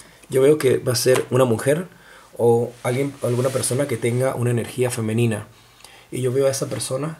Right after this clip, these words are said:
que es la que te está tratando de domar a ti. Mira, yo veo incluso esto puede relacionarse con la pareja. Eh, puede ser una pareja que tú tienes que te va a pedir dinero,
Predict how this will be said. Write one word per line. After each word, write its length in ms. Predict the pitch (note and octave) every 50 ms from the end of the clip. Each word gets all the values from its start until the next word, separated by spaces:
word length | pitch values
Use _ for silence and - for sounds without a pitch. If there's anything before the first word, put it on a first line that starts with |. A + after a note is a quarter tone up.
| -
que 80 | - -
es 80 | A2 C3
la 80 | C3+
que 60 | C3+
te 80 | C3+ A#2+
está 180 | G#2+ - A#2+ A#2
tratando 400 | C3 B2 A#2+ B2+ B2 B2 C3 C3
de 80 | B2
domar 300 | G#2+ G#2+ G#2 G#2+ B2 C3
a 120 | B2 G#2+ -
ti. 180 | - D2+ - - _ _ _ _ -
Mira, 200 | - C3 C#3+ D3+ - - - - - - - - - - _ _ -
yo 120 | C3+ B2+
veo 100 | B2 C3
incluso 380 | C#3+ C#3+ B2+ D#3 D3+ - - D3+
esto 320 | C#3+ - - - F3 E3+
puede 220 | F3 - D#3+ D#3 D3+
relacionarse 540 | C#3+ C3+ A#2 - - - A#2+ A#2+ - D#3+ D3
con 140 | - -
la 120 | G#2+ G2 -
pareja. 420 | - - A2 A2 - - - - - _ _ _ _ _ _ _ - _ - - - - - _ _ _ _ - -
Eh, 260 | - - A#2+ A#2+ B2 A#2+ -
puede 180 | C#3 C3+ C3+
ser 160 | B2 - C3+ C#3+
una 160 | C#3 C#3+ -
pareja 260 | - - - G#2+ B2
que 80 | A#2 G#2+
tú 100 | - F#2
tienes 560 | - - B2+ B2 B2 B2+ B2+ - - - -
que 120 | - A#2 A2
te 100 | - G#2+
va 80 | G#2
a 60 | G#2
pedir 200 | - A#2+ A2+ A2+
dinero, 460 | A2+ A2+ A2+ A2+ A2+ A2+ A2+ B2+ B2